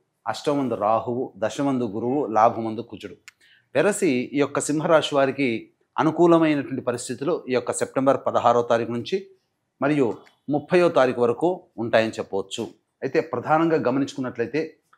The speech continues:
వ్యాపార రంగంలో ఉన్నటువంటి వారికి అనుకూలమైనటువంటి పరిస్థితులు. అయితే ప్రధానంగా ఎఫ్ఎంసీజీ, అలాగే విద్యాలయాలు, హాస్పిటాలిటీ అనగా boarding and lodging,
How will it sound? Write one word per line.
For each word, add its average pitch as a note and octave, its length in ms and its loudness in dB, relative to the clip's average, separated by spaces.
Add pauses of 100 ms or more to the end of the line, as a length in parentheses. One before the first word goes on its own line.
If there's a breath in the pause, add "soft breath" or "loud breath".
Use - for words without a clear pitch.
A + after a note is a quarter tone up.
వ్యాపార D3+ 480 8
రంగంలో C#3 580 2
ఉన్నటువంటి B2 440 -4
వారికి B2 500 -2 (240)
అనుకూలమైనటువంటి B2+ 800 -2
పరిస్థితులు. G2 560 -8 (360)
అయితే C3 380 0
ప్రధానంగా B2+ 540 0
ఎఫ్ఎంసీజీ, C#3 800 0 (340)
అలాగే A#2+ 520 0 (840)
విద్యాలయాలు, C3 840 4 (300)
హాస్పిటాలిటీ B2 840 2
అనగా A#2 300 0
boarding B2 380 0
and A#2 140 -2
lodging, A2+ 360 -2